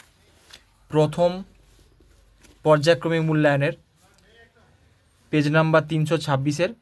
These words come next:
এক নম্বর স্কুল আলিপুরদুয়ার নিউ টাউন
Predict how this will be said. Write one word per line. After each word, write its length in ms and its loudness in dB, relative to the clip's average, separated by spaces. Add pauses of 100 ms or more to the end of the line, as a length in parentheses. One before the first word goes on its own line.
(220)
এক 180 0
নম্বর 260 2
স্কুল 360 -4 (440)
আলিপুরদুয়ার 760 2 (260)
নিউ 380 0
টাউন 300 0